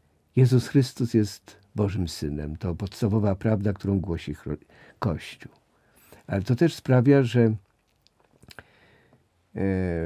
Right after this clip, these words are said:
Bóg w sposób niewyobrażalny zbliżył się do człowieka,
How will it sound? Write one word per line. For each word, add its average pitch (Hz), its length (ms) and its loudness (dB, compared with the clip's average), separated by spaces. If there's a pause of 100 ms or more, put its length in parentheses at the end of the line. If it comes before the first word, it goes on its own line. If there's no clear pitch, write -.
(240)
Bóg 127 640 2 (280)
w - 80 -20
sposób 131 600 0 (580)
niewyobrażalny 127 1120 6
zbliżył 113 500 -2
się 107 220 0
do 95 120 -2
człowieka, 82 760 -6